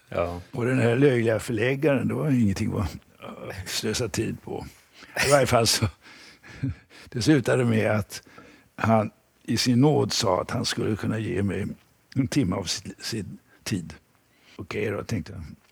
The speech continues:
Speaker 2: "Här blir ingen middag, ingen, ingenting sånt. Annars med ryssarna, då satt man ju hela natten och drack vodka och hade trevligt
Speaker 1: Mm,
Speaker 2: med
Speaker 1: mm.
Speaker 2: dem." Men han var inte sån. Han var officiell på något underligt sätt. Och han kom då,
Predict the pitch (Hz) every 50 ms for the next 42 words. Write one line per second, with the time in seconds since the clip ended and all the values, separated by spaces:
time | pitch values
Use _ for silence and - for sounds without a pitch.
0 | _ _ _ _ _ _ _ - - 110 - - - - 117 104 107 113 113 101
1 | 107 104 104 107 110 117 107 104 110 104 101 98 101 101 98 98 - - - -
2 | _ _ _ _ _ _ _ _ - - 101 110 110 101 92 110 101 - - 113
3 | 98 78 104 98 - - - - 85 - - - - - - 101 95 95 90 -
4 | - 107 110 113 110 92 92 - - - 117 101 - 117 113 101 101 117 98 98
5 | 104 101 101 - - - _ - - 131 123 117 117 113 - - - - - -
6 | - _ - 120 113 95 101 135 110 107 87 92 - 107 107 113 110 104 101 110
7 | 107 104 98 - 98 95 95 101 107 127 120 87 - - 87 92 98 92 80 -
8 | - _ _ - - - - - - - - - 110 107 117 117 127 117 120 127
9 | 143 135 - 98 92 - 98 87 80 - - _ _ _ _ _ - 135 107 -
10 | 98 107 120 117 120 107 - - 117 - - 120 117 123 127 131 117 - - 95
11 | 95 90 90 82 107 101 85 80 90 82 - - 98 87 78 - - - - _
12 | _ - - - - - - - - - _ _ _ _ - - 123 - 127 123
13 | - - 151 151 151 151 127 104 104 104